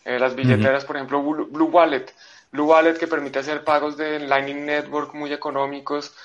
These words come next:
Speaker 1: Sí, pues yo ahí tengo unos bi-, unos, unas fracciones de Bitcoin. Te-, creo que tengo, no sé, cincuenta, pr-, probablemente menos. Por ahí tengo veinte euros en, en
Speaker 2: Ujú.
Speaker 1: Bitcoin ahí en las billeteras. Pues que si me lo roban al final, pues me, me, me,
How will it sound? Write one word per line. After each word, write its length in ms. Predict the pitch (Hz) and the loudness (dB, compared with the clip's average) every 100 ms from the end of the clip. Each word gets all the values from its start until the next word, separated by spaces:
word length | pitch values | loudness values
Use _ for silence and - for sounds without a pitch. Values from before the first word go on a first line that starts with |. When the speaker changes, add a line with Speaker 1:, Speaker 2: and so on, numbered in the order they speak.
| - _ _ | -20 _ _
Speaker 1:
Sí, 260 | - 185 | -2 -2
pues 180 | 220 170 | 0 2
yo 80 | 143 | 4
ahí 120 | 139 | 4
tengo 280 | 180 180 202 | 2 2 2
unos 240 | 208 202 | 2 -2
bi-, 160 | 202 208 | -6 -6
unos, 280 | 151 175 175 | -2 -2 -2
unas 240 | 151 165 | -2 0
fracciones 560 | 208 196 - 156 165 175 | 0 -2 -2 -4 -2 0
de 80 | |
Bitcoin. 340 | 156 160 160 123 | 0 -2 -6 -10
Te-, 120 | 127 | -10
creo 140 | 143 | -10
que 60 | 143 | -10
tengo, 460 | 165 160 170 170 - - - | -8 -2 0 0 -4 -16 -12
no 80 | |
sé, 160 | 135 170 | 0 0
cincuenta, 680 | 165 127 151 151 151 165 156 | 0 -4 -2 0 2 2 2
pr-, 160 | - 131 - | -2 -8 0
probablemente 480 | 139 135 160 160 | 2 2 0 -4
menos. 360 | 170 160 120 - _ _ _ - | -4 -4 -8 -16 _ _ _ 0
Por 120 | 135 | 0
ahí 80 | 135 | 2
tengo 320 | 147 151 170 | 0 2 4
veinte 340 | 180 175 175 | 4 4 6
euros 440 | 180 170 170 165 - _ _ - | 6 4 0 -6 -14 _ _ -6
en, 360 | 156 151 131 | -4 -2 -2
en 100 | 123 | 0
Speaker 2:
Ujú. 40 | 127 | 0
Speaker 1:
Bitcoin 320 | 143 - 151 | -2 -4 -4
ahí 120 | 151 | -2
en 80 | 135 | -2
las 140 | 143 | -2
billeteras. 580 | 143 147 135 139 123 - _ _ _ | -4 -6 -4 -2 -4 -6 _ _ _
Pues 140 | - 151 | -8 -4
que 100 | 160 | -4
si 160 | 151 | 0
me 80 | 147 | 4
lo 120 | 135 | 4
roban 380 | 131 170 190 208 | 8 8 8 8
al 120 | 214 | 4
final, 320 | 196 147 139 139 | 2 2 4 2
pues 220 | 165 160 | -4 -4
me, 140 | 127 | -8
me, 200 | 104 107 | -8 -10
me, 180 | 92 123 | -10 -12